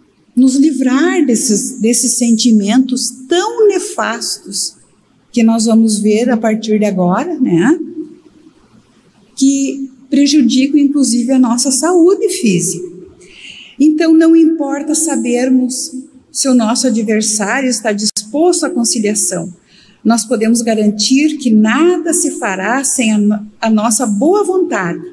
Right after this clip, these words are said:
e pleno esquecimento dos males recebidos. Se o irmão infeliz se arrepender, estejamos sempre dispostos a ampará-lo, evitando o mal.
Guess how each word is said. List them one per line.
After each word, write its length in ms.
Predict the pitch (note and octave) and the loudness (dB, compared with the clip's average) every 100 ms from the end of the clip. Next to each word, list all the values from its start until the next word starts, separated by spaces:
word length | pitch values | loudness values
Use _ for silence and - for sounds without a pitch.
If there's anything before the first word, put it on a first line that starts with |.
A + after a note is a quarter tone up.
| - - _ _ _ - | -20 -20 _ _ _ -6
e 100 | B3 | -4
pleno 540 | B3 - C4+ E4+ F#4+ | -4 0 0 0 2
esquecimento 840 | F4 - D#4 - A#3+ G#3+ A#3 C4+ C4+ | 2 2 -2 -2 2 2 2 2 2
dos 240 | A#3 A#3+ | -2 0
males 400 | A#3 G#3 G#3+ G#3+ | 2 2 2 0
recebidos. 840 | - G#3 A#3 F3+ D#3 D#3 - - - _ _ _ _ _ _ _ _ _ _ _ _ | 0 -2 -2 -4 -6 -8 -10 -14 -16 _ _ _ _ _ _ _ _ _ _ _ _
Se 220 | - - E4+ | -4 0 4
o 80 | |
irmão 380 | F4+ D4+ D4+ E4 | 6 6 6 6
infeliz 680 | E4 - D#4+ C4+ B3 B3 - - - - - - - - - - - _ _ _ | 4 2 0 0 2 2 0 -2 -4 -6 -10 -14 -18 -20 -20 -20 -20 _ _ _
se 160 | - A#3+ | -8 -4
arrepender, 1080 | A3 A3+ A3 F#3 F3 G3+ A#3 G3+ - - - | -2 -2 0 0 2 2 2 -2 -6 -12 -8
estejamos 560 | F#3+ - G#3+ A3+ A3+ A3+ | -4 -2 0 2 2 2
sempre 380 | - F#4+ F#4 | 0 0 -2
dispostos 580 | D4 C4+ - A3 G#3 G#3+ | -4 -4 -6 -6 -4 -2
a 80 | G#3+ | 0
ampará-lo, 760 | G#3+ G#3 F3+ F3+ A#3+ D#4+ F4 E4+ - - - | 0 0 -2 -2 -2 0 -2 -4 -12 -14 -2
evitando 560 | A#3 C4 - A#3 A#3 | 0 2 2 2 2
o 80 | B3 | 4
mal. 300 | G#3+ - - | 2 0 -8